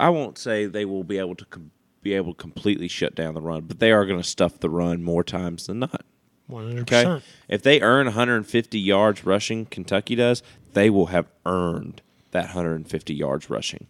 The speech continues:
Speaker 2: Yes.
Speaker 1: But I think for this game, you have, if you're Kentucky, you have to rely on Devin Leary to throw this ball a little bit more, throw it around. You, you're gonna have to, if you're Devin Leary, you have to be okay with making throws that maybe a little go,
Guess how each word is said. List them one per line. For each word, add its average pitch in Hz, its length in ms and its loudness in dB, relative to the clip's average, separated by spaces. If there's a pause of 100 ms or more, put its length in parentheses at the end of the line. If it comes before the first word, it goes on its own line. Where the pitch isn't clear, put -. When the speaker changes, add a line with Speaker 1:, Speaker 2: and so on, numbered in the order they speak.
Speaker 2:
Yes. - 320 -10 (440)
Speaker 1:
But 117 340 6 (160)
I 90 140 -6
think - 320 -2
for 107 160 0
this 107 200 2
game, 85 240 -2
you 95 140 0
have, 107 500 -2
if 92 220 -2
you're 110 120 0
Kentucky, 107 480 -6
you 80 80 -6
have 92 220 -4
to 101 80 -2
rely 92 420 2
on 90 240 -4
Devin 87 360 -2
Leary 85 240 -4
to 80 120 -12
throw 87 340 2
this 101 160 0
ball 90 420 4
a - 20 -8
little 85 260 0
bit 117 140 2
more, 110 360 2 (320)
throw 82 200 0
it 80 60 0
around. 92 480 4 (420)
You, 110 240 -2
you're 117 240 2
gonna 135 140 2
have 135 280 -2
to, 117 640 2
if 104 180 -2
you're 117 80 0
Devin 120 280 2
Leary, 113 220 2
you 101 120 6
have 104 160 0
to - 80 -10
be 107 200 4
okay 101 380 4
with 101 160 4
making 92 280 -4
throws 98 240 2
that 104 120 -6
maybe 95 320 2
a 95 100 4
little 92 220 2
go, 92 220 4